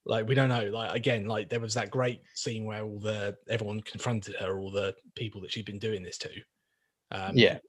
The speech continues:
Speaker 1: and she did, like, you, yeah, they almost, like,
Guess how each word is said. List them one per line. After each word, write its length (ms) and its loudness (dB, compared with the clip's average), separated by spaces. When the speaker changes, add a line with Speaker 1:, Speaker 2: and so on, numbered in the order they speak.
Speaker 1:
and 160 0
she 140 -4
did, 360 -2
like, 260 -6
you, 200 -6
yeah, 240 -4
they 160 0
almost, 360 -2
like, 200 -4